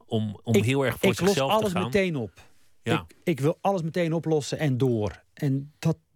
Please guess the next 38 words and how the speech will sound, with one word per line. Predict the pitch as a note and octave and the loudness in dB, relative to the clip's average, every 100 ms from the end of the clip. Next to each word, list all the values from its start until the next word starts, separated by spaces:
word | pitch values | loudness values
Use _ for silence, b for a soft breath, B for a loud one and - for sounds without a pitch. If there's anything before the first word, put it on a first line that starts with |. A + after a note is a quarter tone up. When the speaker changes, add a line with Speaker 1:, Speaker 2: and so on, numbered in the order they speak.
| _ | _
Speaker 2:
dat, | E3+ - _ - | -2 -2 _ -6
dat | E3 D#3 | -2 -2
is, | C#3+ | -4
dat | - - | -6 -2
kan | G#3+ | 0
niet | G#3+ D3 | 2 0
in | C3 | -2
een | |
relatie. | A#2 A2 G2+ F#2+ D#3 E3 b b b b b b b b C3+ C#3+ D3 _ | -2 -2 -4 -6 -4 -6 b b b b b b b b -18 -18 -18 _
Want | D3 C3 C#3+ | -4 0 2
je | C#3+ | 2
zit | C3 E3 | 2 2
al | C#3+ | 2
in | C3 | 0
de | - | -2
oplossing, | A#2 A#2 G2+ - G#2+ | -4 -4 -4 -6 -2
namelijk | A2 A2+ G#2 | 0 0 0
de | A2+ | 2
relatie. | A2 A2+ A2 - A#2 G2 | 2 0 -2 -6 -12 -10
En | B2 | -4
dus | A#2+ | -2
ontstaat | C3 B2 B2 A#2+ | 0 0 0 0
er | B2 | 2
ruimte | A#2 A2+ A2 A2 | 2 0 -4 -8
voor | - A2 F#2 - - | -4 -4 -4 -8 -6
iets | C3+ | -2
anders. | C#3 B2 G#2+ - | 0 0 -4 -4
Nou, | - - | -4 -2
dat | A#2+ D3 | 0 2
moest, | C3+ A#2+ - | 2 -2 -4
wat | D#3 C3 D3 | -2 2 0
dat | B2+ | 0
andere | D3+ C#3+ B2+ | -2 0 0
dan | A2+ G#2 | -2 -2
was, | A2+ B2+ - | 0 0 0
moesten | B2 - | -4 0
we | A2 | 2
uitvinden. | C3 - F3+ G3+ | 2 2 2 2